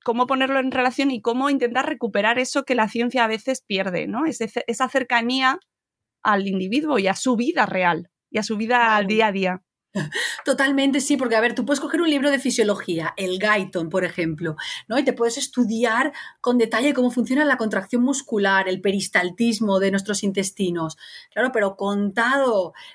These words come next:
Speaker 2: de forma amena, divertida, con ejemplos y concretado, pues suena mucho más diferente, es fácil de aprender, se hace dinámico, se hace entretenido, digerible, cambia.
Speaker 1: Mm. De todas las, eh,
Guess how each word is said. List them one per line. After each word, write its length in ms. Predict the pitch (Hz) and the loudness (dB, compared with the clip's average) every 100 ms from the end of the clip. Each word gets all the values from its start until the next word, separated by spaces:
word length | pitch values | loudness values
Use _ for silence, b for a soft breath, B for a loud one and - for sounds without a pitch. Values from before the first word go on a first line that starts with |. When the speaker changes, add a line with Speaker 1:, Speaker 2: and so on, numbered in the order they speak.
| - | -6
Speaker 2:
de 120 | 208 | -6
forma 420 | 202 226 240 233 | 0 0 2 2
amena, 420 | 220 226 240 226 | 0 0 0 0
divertida, 640 | 202 196 190 - 247 226 185 | 0 0 -2 0 2 4 2
con 160 | 196 | 0
ejemplos 480 | 185 233 240 240 190 | 0 2 2 2 -2
y 60 | 165 | -2
concretado, 680 | 180 175 180 170 214 233 254 | -2 -2 -2 2 2 2 0
pues 220 | 240 - | 0 0
suena 240 | 202 196 | 0 2
mucho 240 | 240 247 240 | 2 0 0
más 140 | 226 | -2
diferente, 500 | 214 214 254 269 254 | -2 0 2 2 0
es 80 | 247 | 0
fácil 240 | 208 208 | -4 -2
de 60 | 190 | -2
aprender, 400 | 185 196 233 233 | -2 0 2 0
se 80 | 208 | -4
hace 180 | 202 | -6
dinámico, 400 | 180 190 226 220 | -4 0 2 2
se 60 | 202 | 0
hace 100 | 196 | -2
entretenido, 460 | 196 190 190 233 208 | -2 0 0 2 2
digerible, 800 | 190 175 202 240 233 220 233 - _ | 2 0 2 2 2 0 0 -8 _
cambia. 480 | - 196 196 180 190 - _ - | -2 2 2 2 -2 -10 _ -4
Speaker 1:
Mm. 240 | 226 185 - - B 311 247 | 0 0 -2 -6 B -8 0
De 420 | 220 220 220 214 | 2 2 0 0
todas 280 | 254 294 330 | 2 2 0
las, 720 | 330 320 311 302 - - - | 0 2 0 -2 -10 -12 -6
eh, 320 | 254 240 233 | -2 0 0